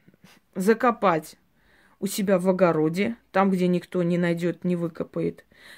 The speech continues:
Возле дома, у порога, если у вас мягкая земля там, можно хранить,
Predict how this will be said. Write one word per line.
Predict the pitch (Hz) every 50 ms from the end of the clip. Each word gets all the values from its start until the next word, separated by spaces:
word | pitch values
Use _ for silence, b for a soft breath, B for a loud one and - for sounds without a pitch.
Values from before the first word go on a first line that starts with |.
| B B B
Возле | - 202 240 269 294 285 214 208 208 202 196 180 170 170 - _ - -
дома, | 180 175 214 196 185 185 190 226 240 - - - - - -
у | - 226 202
порога, | 196 233 233 220 214 220 214 196 214
если | 196 190 196 185 185 - 185
у | 185
вас | 180 185 185 - -
мягкая | 196 208 190 175 175 - - 190 196
земля | 185 180 190 185 185 185 180 175 170
там, | - - 170 170 175 - _ _ _ _ _ _ _ _ _ _ _ _ _ _ _ _ _ _ _ _ _ _ _ _ - - B B B B B B B B B
можно | - 214 254 277 233 226 240 220 196
хранить, | - - 208 208 208 220 240 269 285 269 - -